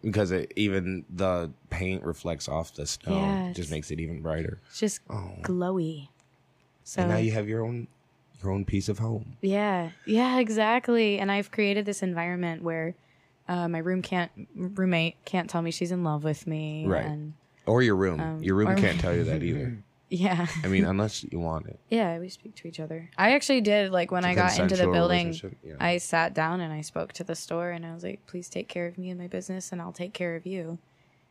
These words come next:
Speaker 2: And, um,
Speaker 1: It's smart.
Speaker 2: yeah. Two months from now will be, like, I don't know the math. I, uh, whatever, how many many months from now the end of July would be, um,
Speaker 1: Mm-hmm.
Speaker 2: is my one year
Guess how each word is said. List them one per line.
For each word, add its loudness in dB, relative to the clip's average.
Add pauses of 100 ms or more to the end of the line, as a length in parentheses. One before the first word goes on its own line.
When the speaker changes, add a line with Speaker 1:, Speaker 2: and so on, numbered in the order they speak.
(200)
Speaker 2:
And, -8 (300)
um, -10
Speaker 1:
It's -10
smart. -4
Speaker 2:
yeah. -4 (400)
Two 0
months -2
from 0
now 2
will 0
be, 0
like, -4 (840)
I 2
don't 2
know -2
the -2
math. -6
I, 4
uh, 4 (260)
whatever, 2
how -2
many 0
many -2
months 0
from 0
now 2 (800)
the -2
end 0
of -10
July 0
would -6
be, -4 (480)
um, 6
Speaker 1:
Mm-hmm. 2
Speaker 2:
is 0
my 2
one -2
year -8